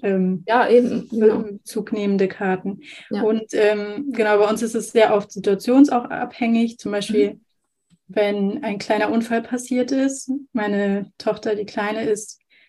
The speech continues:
Speaker 1: ähm, vor kurzem vom Fahrrad gefallen und
Speaker 2: Okay.
Speaker 1: also es ging den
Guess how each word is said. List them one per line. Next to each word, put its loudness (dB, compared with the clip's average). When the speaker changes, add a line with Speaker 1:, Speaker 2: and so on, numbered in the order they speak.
Speaker 1:
ähm, 4
vor -8
kurzem 0
vom -4
Fahrrad -2
gefallen 0
und -4
Speaker 2:
Okay. 0
Speaker 1:
also 4
es 0
ging 0
den 0